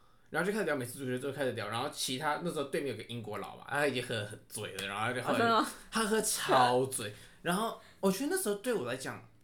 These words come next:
Speaker 1: 很舒服的地方是，我在一个我没有想过，对，可能还是有点 bias 的一个概念，可是那时候真的没有想过在花莲会遇到这么多外国人，
Speaker 2: 嗯。
Speaker 1: 而且那时候那个情侣他们是骑单车，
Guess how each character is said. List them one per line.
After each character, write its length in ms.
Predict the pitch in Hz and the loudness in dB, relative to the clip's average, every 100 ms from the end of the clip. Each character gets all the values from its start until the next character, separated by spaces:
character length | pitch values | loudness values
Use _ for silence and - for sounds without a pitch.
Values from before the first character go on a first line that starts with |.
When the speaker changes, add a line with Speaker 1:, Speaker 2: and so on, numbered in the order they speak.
| - | -14
Speaker 1:
很 200 | - 139 | -4 -2
舒 220 | 131 226 | -2 -2
服 120 | 208 | 0
的 40 | 147 | -2
地 100 | 165 | -2
方 140 | 165 | -2
是， 320 | 170 180 165 - - - - | -2 -4 -6 -10 -20 -20 -18
我 220 | - 143 135 | -4 -2 0
在 380 | 208 185 - - _ - | 0 -2 -4 -16 _ -10
一 160 | 131 131 | -6 -2
个 180 | 165 | -2
我 180 | 123 147 | 0 -2
没 140 | 127 170 | -2 0
有 160 | 202 | -2
想 260 | 196 110 110 | -2 -6 -6
过， 240 | 139 - - | -6 -6 0
对， 240 | 196 127 | 0 0
可 140 | 107 165 | -2 -4
能 80 | 175 | -2
还 100 | 180 | 0
是 60 | |
有 60 | 214 | 0
点 180 | 123 - | -2 -4
bias 360 | 107 131 127 | -4 -2 -4
的 80 | 107 | -6
一 160 | 101 95 | -10 -8
个 340 | 113 104 - - - | -6 -6 -8 -20 -8
概 180 | 143 113 | -4 -2
念， 120 | 117 | -4
可 120 | 113 | -6
是 100 | 131 196 | -4 -4
那 80 | |
时 60 | 170 | -4
候 80 | 110 | -4
真 100 | 120 | -6
的 60 | |
没 100 | 120 | -4
有 80 | 113 | -6
想 160 | 113 - | -6 -8
过 120 | 110 | -6
在 100 | 117 | -6
花 200 | 117 113 | -4 -6
莲 80 | 107 | -6
会 100 | 104 | -8
遇 80 | 110 | -6
到 140 | 110 | -8
这 120 | 110 | -6
么 120 | 117 95 | -8 -8
多 360 | 107 98 104 - - - - - - | -6 -6 -6 -12 -20 -20 -20 -20 -4
外 160 | 123 | -2
国 160 | 95 - - | -2 -8 -14
人， 140 | 64 - - - - | -18 -18 -20 -20 -8
Speaker 2:
嗯。 100 | 226 | 0
Speaker 1:
而 60 | 190 | 2
且 100 | 202 | 4
那 80 | 240 | 2
时 60 | |
候 60 | 202 | -2
那 100 | 226 | -2
个 60 | 156 | -4
情 220 | - 139 | -4 -4
侣 60 | 123 | -4
他 120 | 151 | -4
们 80 | 131 | -6
是 80 | 147 | -6
骑 160 | - | -6
单 180 | 113 113 | -4 -4
车， 300 | 113 110 117 | -4 -6 -8